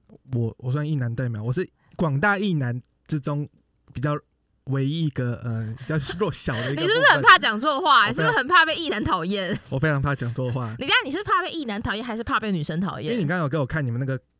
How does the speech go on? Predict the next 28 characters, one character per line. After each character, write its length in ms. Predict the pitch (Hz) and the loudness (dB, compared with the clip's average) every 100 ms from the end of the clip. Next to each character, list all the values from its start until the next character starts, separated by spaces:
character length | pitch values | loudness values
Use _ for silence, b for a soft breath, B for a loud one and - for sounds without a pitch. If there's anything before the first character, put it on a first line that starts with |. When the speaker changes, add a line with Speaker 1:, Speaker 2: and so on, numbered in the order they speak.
| - | -6
Speaker 1:
频 200 | 131 131 | -4 -2
道 160 | 147 | -2
里 40 | 117 | -4
面 120 | 123 | -4
后 100 | 135 | -4
面 120 | 127 | -4
的 100 | 120 | -4
平 260 | - 117 120 | -6 -4 -2
台， 200 | 120 113 | -2 -2
你 60 | |
们 100 | 135 | -2
那 60 | 160 | 0
个 60 | 185 | 0
男 200 | 147 143 | 0 0
生 280 | 165 160 160 - | 0 0 -2 -6
还 140 | 147 | -4
是 120 | 151 | -2
占 160 | 170 160 | 0 -2
很 160 | 143 107 | -2 -4
多 180 | 135 | -4
数 280 | 143 - 147 | -2 -2 -4
欸。 340 | 123 165 151 - | -2 -2 -2 -2
Speaker 2:
哦， 100 | - | -2
对， 140 | 330 320 | -2 -2
因 60 | |
为 160 | 392 466 | -2 -2
我 80 | 233 | 0
们， 160 | 214 | -2